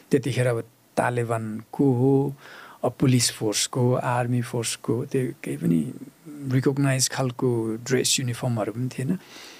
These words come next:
So, हामी अलिकति नर्भस पनि थियो। तर पक्क फाइटिङ, अ, कम्ब्याट रोलमा पनि होइन,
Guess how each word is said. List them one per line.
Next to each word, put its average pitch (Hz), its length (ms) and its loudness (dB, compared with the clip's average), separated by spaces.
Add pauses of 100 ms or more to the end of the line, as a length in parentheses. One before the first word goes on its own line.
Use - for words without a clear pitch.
(260)
So, - 80 0
हामी 160 260 2
अलिकति 165 300 2
नर्भस 120 520 4
पनि 113 220 -4
थियो। 139 200 0 (360)
तर 147 120 6
पक्क 151 240 0
फाइटिङ, 160 840 0 (440)
अ, - 60 2
कम्ब्याट 143 560 2
रोलमा 131 340 6
पनि 131 260 4
होइन, 117 280 -2